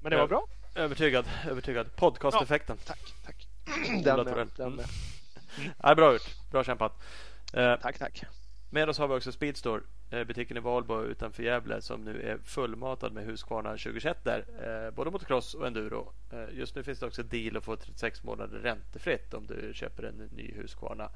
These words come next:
Speaker 2: Passa också på att hålla koll på sociala medier, för det kommer att anordnas provkörningar på både cross och enduro. Så att, eh, håll koll på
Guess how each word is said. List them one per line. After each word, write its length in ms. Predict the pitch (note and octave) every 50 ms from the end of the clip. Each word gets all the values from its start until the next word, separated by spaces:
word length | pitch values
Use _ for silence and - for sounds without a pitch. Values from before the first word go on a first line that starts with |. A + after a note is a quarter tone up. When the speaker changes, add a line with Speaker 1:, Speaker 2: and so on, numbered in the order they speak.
| - - - - - - - - - -
Speaker 2:
Passa 380 | - - E3+ D#3 - - - F3+
också 220 | D3+ - - E3+
på 100 | - F3
att 40 | D3 C#3
hålla 160 | C#3+ C#3 C3+
koll 300 | - - F3+ E3+ C3+ A#2+
på 160 | - B2+ A#2+
sociala 360 | A2+ C3 A#2+ - B2 A#2 A#2
medier, 260 | A#2+ C#3 D3 C3 A#2
för 100 | G#2+ -
det 60 | - -
kommer 540 | - - - F#3+ F#3+ F#3 F3 D#3 C#3 A#2+
att 160 | B2 B2 - C#3+
anordnas 320 | C3 A#2+ A#2+ A#2+ A#2+ -
provkörningar 680 | - - D#3 C#3 A2+ - - D3 D#3 D#3+ D3 A#2 A2 A2
på 100 | - A#2
både 180 | A#2 A#2 B2 C3
cross 220 | D#3 D#3 C#3 -
och 60 | C3+
enduro. 360 | A#2 A2 A2 A2 - G#2 G#2
Så 140 | - - -
att, 180 | - - - -
eh, 300 | - - - - - -
håll 220 | G#2+ C3+ C3+ B2+
koll 300 | - - D3 C#3+ C#3 C3
på 380 | - - C3+ C3 B2 A#2+ B2